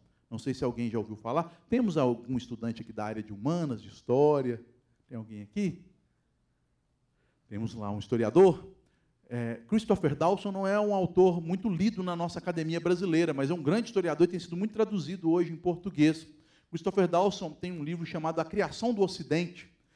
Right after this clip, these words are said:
que ele vai mostrar, queridos irmãos, que toda a cultura europeia, ela é fruto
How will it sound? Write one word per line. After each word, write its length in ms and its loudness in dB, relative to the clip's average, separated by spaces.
que 360 -4
ele 480 0
vai 160 -2
mostrar, 640 -2
queridos 440 -6
irmãos, 480 -10
que 340 -8
toda 240 -2
a 40 0
cultura 460 2
europeia, 1040 4
ela 380 4
é 120 0
fruto 800 -2